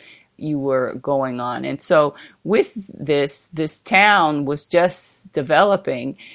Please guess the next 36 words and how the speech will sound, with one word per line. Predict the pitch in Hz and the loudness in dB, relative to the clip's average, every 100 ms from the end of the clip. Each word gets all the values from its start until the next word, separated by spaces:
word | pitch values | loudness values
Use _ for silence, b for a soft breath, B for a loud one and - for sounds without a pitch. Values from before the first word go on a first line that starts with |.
| B _ | B _
and | 139 147 | -4 -2
the | 143 | -2
Bruces, | 143 170 214 208 190 190 - - - | 0 0 0 0 0 -2 -10 -14 -4
just | 160 156 - 160 | 0 0 -2 4
like | 156 160 - | 4 4 -4
some | - 160 | 0 0
of | 165 160 | 0 2
the | 180 | 4
other | 262 403 | 4 2
folks | - 170 135 | 0 0 0
that | - 143 | -2 -2
were | 123 135 131 - | 0 0 0 -4
there | 135 139 135 135 135 B B B _ | -4 0 2 2 0 B B B _
developing | - 147 156 143 143 151 143 | -8 0 2 4 2 -2 -4
businesses | 143 147 - 147 - 147 131 | -2 -4 -2 -6 -6 -8 -6
and | 147 | -2
buying | 143 143 143 | 2 2 0
property, | 156 139 139 156 170 | 2 2 2 -2 -2
were | 139 139 | 0 0
looking | 160 220 202 156 | 0 0 -2 2
at | 147 143 135 - B B _ - | 4 4 2 -4 B B _ -2
their | 135 131 127 - | 2 2 0 -4
own | 151 175 180 | -2 -2 -4
enjoyment | - 147 139 185 233 220 165 - | -4 -6 -2 0 2 2 0 0
at | 135 | 0
that | 151 147 | 4 2
particular | - 151 165 151 143 | 0 -6 -6 -6 -6
moment | 135 139 135 131 | -4 -4 -4 -6
in | 127 | -8
time, | - 196 196 160 139 | -2 2 4 4 4
but | 135 | 0
they | 139 | 2
were | 139 | 2
also | 78 160 180 143 | 4 4 2 -4
looking | 135 139 - 131 | -4 -6 -6 -8
at | - 131 127 | -4 -2 -4